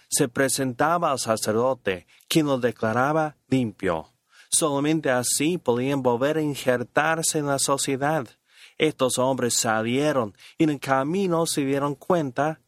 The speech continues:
de que estaban limpios. De diez leprosos, nueve siguieron su camino, nueve siguieron con sus vidas, nueve hicieron exactamente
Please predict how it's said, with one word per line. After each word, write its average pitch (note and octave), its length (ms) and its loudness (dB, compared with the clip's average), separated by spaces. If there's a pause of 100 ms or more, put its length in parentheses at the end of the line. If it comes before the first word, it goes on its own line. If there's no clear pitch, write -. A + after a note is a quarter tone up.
(100)
de A#2 80 -6
que - 160 -2
estaban C#3 440 0
limpios. F#2 800 -4 (400)
De C#3 140 4
diez G3+ 400 -2
leprosos, C#3 840 -2 (220)
nueve F3 460 2
siguieron D3 520 0
su - 160 -8
camino, G2 720 -2 (280)
nueve F#3 500 0
siguieron D#3+ 540 0
con C#3 200 -6
sus C3 240 -2
vidas, A2+ 540 0 (240)
nueve E3+ 500 0
hicieron D#3+ 540 -2 (120)
exactamente E3+ 1080 0